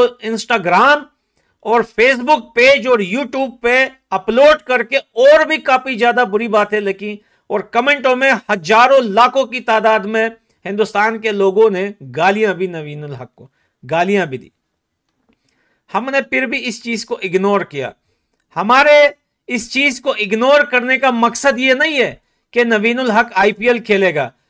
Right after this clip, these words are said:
भाई जब आईपीएल ये लोग नहीं खेलते थे तब भी इन्हें रोटी मिलती थी, आईपीएल खेल रहे हैं तब भी रोटी मिल रही है, आईपीएल ना खेलेंगे तब भी इनको रोटी मिलेगी। वो बात नहीं है कि ये आईपीएल खेल रहे हैं।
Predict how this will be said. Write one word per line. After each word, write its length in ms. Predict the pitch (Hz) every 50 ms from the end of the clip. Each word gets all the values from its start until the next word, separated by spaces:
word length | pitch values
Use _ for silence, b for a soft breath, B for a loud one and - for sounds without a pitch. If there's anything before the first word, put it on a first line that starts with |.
| _ _ -
भाई 180 | 180 214 254 233
जब 260 | 202 254 247 226 - -
आईपीएल 460 | 190 208 220 226 226 240 247 247 240
ये 100 | 240 240
लोग 200 | 240 247 226 202
नहीं 220 | 196 220 247 262 202
खेलते 380 | - 226 220 220 208 233 226
थे 260 | 226 233 240 247 254 247 254 _ _ _ _ _ _ _ _
तब 100 | 220 196
भी 160 | 185 226 269 269
इन्हें 180 | 262 262 269 254
रोटी 320 | 247 247 247 240 262 262
मिलती 340 | 254 262 247 226 214 247 240
थी, 340 | 190 240 247 240 240 - _ _ _ _ _ _ _ _
आईपीएल 500 | 180 208 220 240 233 233 254 254 254 254 -
खेल 300 | - 208 220 233 247 247
रहे 120 | 233 240
हैं 200 | 240 247 - -
तब 200 | _ 220 202 180
भी 140 | 202 269 277
रोटी 320 | 269 254 247 247 247 254
मिल 200 | 240 247 240 233
रही 200 | 226 226 233 233
है, 220 | 226 233 233 226 - _ _ _ _ -
आईपीएल 500 | - 202 214 233 233 240 254 247 247 226
ना 200 | 190 185 214 247 240
खेलेंगे 460 | 240 240 233 240 240 233 240 247 247
तब 220 | 240 - - 240 202
भी 140 | 202 269
इनको 240 | 262 254 247 247 240
रोटी 300 | 226 214 214 208 233 226 214
मिलेगी। 460 | 214 202 180 160 143 127 120 113 - _ _ _ _ _ _ -
वो 140 | 185 233 247
बात 260 | 262 254 262 262 247
नहीं 220 | 254 285 320 320
है 120 | 311 302 -
कि 120 | - 285
ये 140 | 262 233 262
आईपीएल 580 | 240 208 202 208 233 247 240 254 262 262 262 233
खेल 240 | - 233 233 226 233
रहे 120 | 226 233
हैं। 120 | 233 214